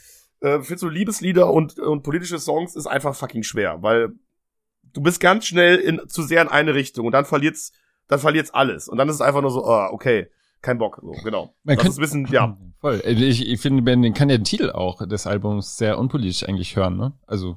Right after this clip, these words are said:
Speaker 2: Geschichten von Gezeiten und dann hört man eine, vielleicht
Speaker 1: Absolut.
Speaker 2: Naturgeschichten. Ist, war das auch ein
Speaker 1: Und auch
Speaker 2: Gedanke,
Speaker 1: das bewusst.
Speaker 2: Ja,
Speaker 1: Genau.
Speaker 2: ja,
Speaker 1: Man
Speaker 2: genau.
Speaker 1: hätte das Album jetzt auch irgendwie sagen, äh,
Speaker 2: Voll.
Speaker 1: hätte man ja auch viel radikaler benennen können,
Speaker 2: Ja,
Speaker 1: direkt
Speaker 2: voll.
Speaker 1: einen anderen Kontext vorgehen, genau.
Speaker 2: Ja.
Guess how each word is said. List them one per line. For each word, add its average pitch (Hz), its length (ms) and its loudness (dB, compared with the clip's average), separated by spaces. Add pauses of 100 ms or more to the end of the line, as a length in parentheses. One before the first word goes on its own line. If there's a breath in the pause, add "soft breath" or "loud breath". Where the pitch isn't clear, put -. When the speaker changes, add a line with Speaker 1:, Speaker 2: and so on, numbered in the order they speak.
(120)
Speaker 2:
Geschichten 110 380 -6
von 113 160 -4
Gezeiten 117 540 -4
und 92 180 -10
dann 95 320 -4
hört 104 280 -4
man 107 140 -6
eine, 107 100 -4
vielleicht - 220 0
Speaker 1:
Absolut. 113 140 6
Speaker 2:
Naturgeschichten. 95 420 -2
Ist, 107 400 -6
war 123 120 2
das 127 120 -2
auch 147 100 -2
ein - 60 -8
Speaker 1:
Und 185 180 4
auch 185 60 6
Speaker 2:
Gedanke, 156 140 4
Speaker 1:
das 185 100 2
bewusst. 196 500 4
Speaker 2:
Ja, 147 60 0
Speaker 1:
Genau. 185 120 8
Speaker 2:
ja, 131 60 8
Speaker 1:
Man 98 80 2
Speaker 2:
genau. 131 120 4
Speaker 1:
hätte 180 100 4
das 165 120 2
Album 185 220 4
jetzt 180 140 2
auch 175 100 4
irgendwie 170 260 2
sagen, 151 360 2
äh, - 40 -4
Speaker 2:
Voll. 151 260 2
Speaker 1:
hätte 175 140 0
man 160 100 2
ja 151 80 0
auch 139 120 -2 (360)
viel 196 160 4
radikaler 147 460 2
benennen 135 380 2
können, 113 140 2
Speaker 2:
Ja, 147 100 8
Speaker 1:
direkt 131 180 6
Speaker 2:
voll. 92 80 4
Speaker 1:
einen 139 100 -4
anderen 143 240 2
Kontext 180 460 0
vorgehen, 101 260 -8
genau. 104 400 -6
Speaker 2:
Ja. 98 260 -4